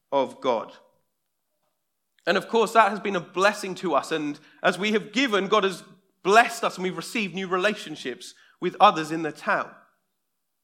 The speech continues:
And for us personally, we believe as a team and as a church that we have a part to play in that, to,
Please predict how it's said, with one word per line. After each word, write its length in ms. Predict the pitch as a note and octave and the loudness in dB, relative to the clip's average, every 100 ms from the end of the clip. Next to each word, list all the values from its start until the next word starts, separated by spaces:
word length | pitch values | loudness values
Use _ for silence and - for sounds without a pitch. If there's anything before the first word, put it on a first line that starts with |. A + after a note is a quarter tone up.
| _ | _
And 120 | - F#3 | -4 2
for 100 | A3 | 4
us 120 | A#3+ | 4
personally, 500 | - G#3+ G#3 G#3 A3+ | 6 4 4 -4 -4
we 80 | A#3+ | -4
believe 420 | G#3 G#3+ A3+ F#3+ - | -4 -4 -6 -8 -8
as 160 | F#3+ | -4
a 80 | F#3 | -4
team 400 | F3+ - A3 A#3 | -6 -6 -6 -4
and 80 | G#3 | -4
as 100 | D#3 | -6
a 60 | |
church 300 | D#3 A3 A3 | -4 2 2
that 80 | - | 2
we 60 | F3+ | -4
have 100 | E3 | -4
a 60 | |
part 280 | D3+ G3+ D#3+ | -2 2 2
to 60 | - | 0
play 320 | - F#3 G3 | -4 -2 0
in 80 | G3+ | 0
that, 220 | G#3 A3+ | -2 -2
to, 200 | - D#3+ | -6 -10